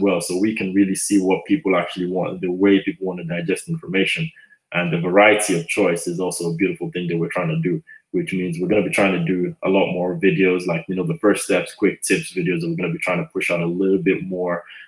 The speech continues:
uh, short two-minute videos, and we're gonna be putting out a bit longer ones for YouTube as well, where we'll have to, we'll be talking about things that, you know, uh, for example, if they talked about it in university, you may not, you may, you, maybe your lecturer didn't explain it in a way you understand. We're gonna try and put the,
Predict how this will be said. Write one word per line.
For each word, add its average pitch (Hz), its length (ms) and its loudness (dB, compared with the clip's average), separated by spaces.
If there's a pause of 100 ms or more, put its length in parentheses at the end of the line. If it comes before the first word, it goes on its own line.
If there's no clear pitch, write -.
uh, 82 160 0
short 95 360 4
two-minute 92 480 0
videos, 90 340 2
and 90 80 -4
we're 95 100 -2
gonna - 160 2
be 101 80 4
putting 107 240 0
out 95 180 2
a 87 40 -6
bit 101 180 4
longer 98 420 4
ones 87 300 -8
for 82 120 -6
YouTube 92 480 -2
as 85 140 -6
well, 92 340 0 (360)
where 101 200 4
we'll 90 200 2
have 95 240 4 (100)
to, 95 80 -10
we'll 92 80 -6
be 92 80 -4
talking 95 260 0
about 87 240 0
things 90 300 -4
that, 87 220 0 (360)
you 95 100 -4
know, 90 200 0 (120)
uh, 50 260 -2 (600)
for 110 140 6
example, 98 420 4
if 90 280 -4
they 98 140 2
talked 101 240 2
about 95 180 2
it 87 60 0
in 87 60 -2
university, 92 480 2
you 95 180 0
may 127 180 4
not, 113 340 2
you 107 100 -4
may, 110 160 2
you, 101 180 0
maybe 107 220 0
your 98 140 2
lecturer 101 360 6
didn't 95 280 2
explain 104 320 2
it 98 60 2
in 87 60 -2
a 87 60 -4
way 98 160 2
you 90 80 0
understand. 85 440 -4
We're 107 160 2
gonna 101 160 2
try 120 200 4
and 165 100 -4
put 98 140 0
the, 90 80 -2